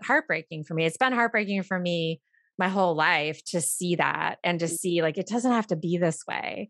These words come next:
Speaker 2: Mm.
Speaker 1: And the infighting that we do as a species is very heartbreaking to me.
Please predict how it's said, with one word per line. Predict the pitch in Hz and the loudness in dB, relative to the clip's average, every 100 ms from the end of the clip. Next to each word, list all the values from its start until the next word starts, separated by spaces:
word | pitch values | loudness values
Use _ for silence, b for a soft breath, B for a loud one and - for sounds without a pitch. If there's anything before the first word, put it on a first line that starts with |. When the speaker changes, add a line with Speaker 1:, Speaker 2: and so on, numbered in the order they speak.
| - | -4
Speaker 2:
Mm. | 180 180 175 165 165 | -2 0 0 0 0
Speaker 1:
And | 175 170 170 | 0 0 0
the | 170 202 | 0 2
infighting | 214 220 190 175 151 147 | 2 2 2 0 -2 -4
that | 151 160 | -4 -2
we | 160 | -2
do | 151 160 | 0 2
as | 151 151 | 2 0
a | 156 | -4
species | - 160 139 160 147 - 175 - | -4 -4 -4 -4 -4 -6 -6 -2
is | 175 160 | -2 0
very | 156 156 160 | 0 0 0
heartbreaking | 151 151 - 160 - 165 190 - | -2 -4 -4 -6 -6 -10 -8 -10
to | 220 | -10
me. | - - 220 | -10 -10 -10